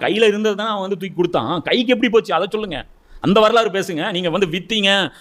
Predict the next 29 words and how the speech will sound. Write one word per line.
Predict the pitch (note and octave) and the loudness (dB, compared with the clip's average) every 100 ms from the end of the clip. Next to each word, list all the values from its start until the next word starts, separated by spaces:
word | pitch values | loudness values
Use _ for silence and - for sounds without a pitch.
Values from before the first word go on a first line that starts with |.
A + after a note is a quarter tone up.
| - | -6
யூதர்களுக்கு | F3+ G3 F3+ F3+ D#3+ | 0 2 4 4 2
அடைக்கலம்லாம் | F#3 F#3+ G3 E3 | 2 0 0 0
பொய், | - G3+ A3 F#3+ | 2 2 2 2
அதெல்லாம் | D3 F#3+ F3+ | 2 2 2
ஒண்ணும் | G3+ G#3+ | 2 2
பண்ணல | G3+ | 0
நீங்க. | F#3+ C3+ | 0 2
அதெல்லாம், | C3+ D3+ G3+ D3+ | 4 6 4 0
அது | A2+ C#3 F3 | -10 -8 -2
வேற | D3+ F#3+ F#3+ | 0 2 0
சினாரியோ. | F#3+ F#3+ E3+ A2 _ _ _ _ _ - | -4 -4 -4 -6 _ _ _ _ _ -6
தூக்கி | D#3+ A3 G#3 G#3 | 2 4 4 2
கொடுத்ததே | G#3+ A3+ A3 G#3+ | 2 4 4 4
முஸ்லிம்கள் | F#3+ G#3 F#3+ F3 | 0 -4 0 2
தான். | D3+ G#2+ - _ _ _ _ C3+ | 0 -2 -12 _ _ _ _ 0
தங்களுடைய | F3+ F#3 F3+ D#3+ | 2 4 2 2
கரங்கள் | D3 F#3+ G#3 G3 F3 | 2 2 4 2 2
செய்த | F#3 F#3+ | 2 2
பாவத்தை | D#3+ F3+ F3 G#3+ | 4 2 2 0
இன்னைக்கு | F3+ D#3+ | 0 0
வந்து | F3+ A#3 - - | 0 -2 -4 -4
அவங்களுடைய | E3+ F3+ E3 F3+ A3+ | 0 2 4 2 0
வம்சமா | D#3+ F#3+ G#3 G#3 | -2 -2 -2 0
நாம | G3 G3 G3+ | 2 2 2
அனுபவிக்கிறோம். | G3 F#3 D#3 G#2+ _ _ - | 0 -2 -4 -12 _ _ -4
ஆனா | E3+ D#3+ | 2 4
அவங்க | D#3+ G3+ | 4 4
பாவம் | F#3+ G3 A3 F#3 | 4 4 4 0
அவங்களுக்கு, | G3 G3 F3 G3+ | 0 0 -2 -2